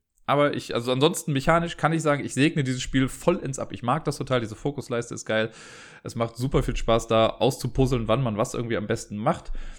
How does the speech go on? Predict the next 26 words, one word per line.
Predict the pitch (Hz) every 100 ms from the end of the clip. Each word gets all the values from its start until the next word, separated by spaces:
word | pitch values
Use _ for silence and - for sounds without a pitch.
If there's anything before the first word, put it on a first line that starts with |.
| -
und | - 123
so | 113
ein |
bisschen | 113 107
auf | 95
die | -
anderen | 160 139
auch | 135
zu | 131
reagieren. | 135 131 151 123
Wir | 127
haben | 135 -
immer | 170 233
noch | 190 -
nicht | 175 185 - - _ _ _
großartig | - 139 147 151 143 -
gegeneinander | 143 143 131 139 139
gekämpft | 135 - 165 165 -
in |
dem | 90 92
Spiel. | - - 82
Ich | 95
weiß | 143 -
nicht, | 139
ob | 120
das | 123 117 -